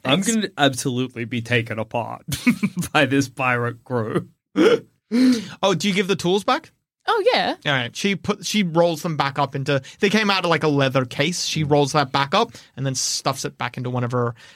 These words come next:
Speaker 3: pockets.
Speaker 2: They're
Speaker 3: She,
Speaker 2: nice.
Speaker 3: she also gestures for Little Drop, and Little Drop climbs onto her hand and then from her hand, down her arm, onto her shoulder.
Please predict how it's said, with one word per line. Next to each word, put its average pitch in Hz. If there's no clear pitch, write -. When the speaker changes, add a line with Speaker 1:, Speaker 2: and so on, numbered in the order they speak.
Speaker 3:
pockets. -
Speaker 2:
They're 262
Speaker 3:
She, 302
Speaker 2:
nice. 254
Speaker 3:
she 220
also 247
gestures 185
for 151
Little 175
Drop, 233
and 151
Little 151
Drop 147
climbs 147
onto 143
her 131
hand 127
and 123
then 120
from 180
her 160
hand, 139
down 185
her 151
arm, 135
onto 131
her 120
shoulder. -